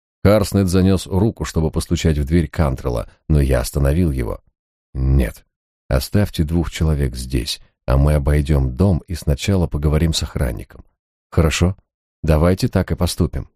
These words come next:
Мы двинулись по грязному, узкому проходу, огибавшему дом. Наши шаги эхом отражались от стен. Констебль толчком отворил ворота, ведущие во двор Кантрелла.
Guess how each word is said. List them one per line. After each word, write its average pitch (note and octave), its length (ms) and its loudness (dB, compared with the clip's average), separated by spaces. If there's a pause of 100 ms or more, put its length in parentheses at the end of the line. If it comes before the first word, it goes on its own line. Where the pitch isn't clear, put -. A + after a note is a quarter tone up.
(960)
Мы G#2 220 6
двинулись B2 480 2
по G#2 160 0
грязному, G2+ 800 0 (240)
узкому F#2+ 420 0
проходу, F2+ 640 -2 (120)
огибавшему D#2 720 0
дом. B1+ 360 -4 (600)
Наши E2 340 2
шаги D#2+ 440 2
эхом E2+ 380 2
отражались D#2 540 0
от C#2+ 100 -4
стен. D#2 440 -4 (480)
Констебль E2+ 480 2
толчком E2 560 0
отворил D2 400 0
ворота, F#2+ 560 0 (160)
ведущие E2 560 2
во C#2+ 140 0
двор D2+ 260 -2
Кантрелла. - 580 -6